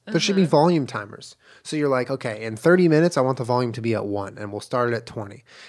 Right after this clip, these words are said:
Speaker 1: And so by the time you've fallen
Speaker 2: Oh, I would
Speaker 1: asleep,
Speaker 2: hate that.
Speaker 1: What do you mean?
Speaker 2: I would hate that. 'Cause I would be watching it,
Speaker 1: So
Speaker 2: and
Speaker 1: make
Speaker 2: then
Speaker 1: it an hour.
Speaker 2: slowly, it would just get <laughs> quieter and quieter.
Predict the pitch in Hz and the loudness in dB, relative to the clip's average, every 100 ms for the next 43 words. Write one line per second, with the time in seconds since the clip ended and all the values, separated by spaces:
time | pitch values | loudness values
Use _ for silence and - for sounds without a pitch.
0 | - 117 123 113 113 107 - 143 151 151 | -14 -6 -4 -2 -4 -6 -6 -2 -2 -2
1 | - - - 113 - 123 135 147 143 131 | -8 -18 -12 -12 -2 2 4 4 2 2
2 | 151 165 139 - - - 269 277 285 311 | 2 2 -4 -12 -12 0 8 10 12 12
3 | 311 294 233 135 156 151 165 160 135 95 | 12 10 8 6 -2 -6 -8 -6 -8 -10
4 | - _ 202 196 208 220 208 214 180 294 | -16 _ -10 -2 0 0 -2 2 4 2
5 | - 165 131 143 - 247 233 240 240 233 | 0 -8 -8 -8 6 8 10 8 8 8
6 | 240 247 233 156 185 175 185 180 170 175 | 8 8 8 8 6 4 2 2 2 2
7 | - 190 - - - - 214 233 302 277 | 0 -2 2 2 2 -2 0 2 4 4
8 | - 381 - 285 196 285 262 | 4 2 2 4 6 4 2